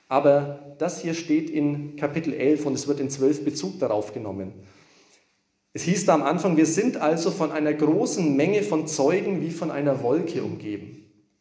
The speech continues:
Das heißt, wenn wir glauben, dann stehen all diese Leute im Hintergrund,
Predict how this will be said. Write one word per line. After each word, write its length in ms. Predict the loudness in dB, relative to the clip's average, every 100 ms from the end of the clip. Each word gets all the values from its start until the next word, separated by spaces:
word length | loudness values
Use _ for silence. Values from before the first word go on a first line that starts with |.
| _ _ _ _ _ _
Das 160 | -6 0
heißt, 280 | 0 2 0
wenn 240 | 2 2
wir 140 | 2 2
glauben, 520 | 2 2 2 2 -2
dann 280 | -2 -2 -4 -12 -20 -20 _ _
stehen 520 | -8 -2 0 0 0
all 260 | 2 2 2
diese 200 | -2 0
Leute 340 | 2 2 0 -2
im 160 | -2
Hintergrund, 720 | -2 -2 -2 -2 -2 -4 -8